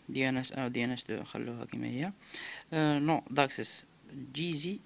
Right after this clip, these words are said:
انترنت، جي زي انترنت. آه، اي دي اتيزاتور نتركها فارغة مع المود باس، ونقوم بحفظ الإعدادات. أوريك.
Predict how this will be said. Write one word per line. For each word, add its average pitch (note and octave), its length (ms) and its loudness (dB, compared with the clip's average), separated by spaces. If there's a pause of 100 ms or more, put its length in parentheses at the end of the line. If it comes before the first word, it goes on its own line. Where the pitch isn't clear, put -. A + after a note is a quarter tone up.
انترنت، D3 540 0 (600)
جي B2 320 2
زي C#3+ 340 -2 (920)
انترنت. D3 520 -2 (2750)
آه، D3 180 2
اي E3 60 4
دي D3 180 4
اتيزاتور B2+ 640 0
نتركها B2 360 -4
فارغة A#2+ 480 4
مع A#2 320 0
المود A2 280 -4 (120)
باس، - 380 0 (680)
ونقوم D#3 680 2
بحفظ C3 300 -4 (180)
الإعدادات. - 760 -4 (320)
أوريك. A#2+ 500 0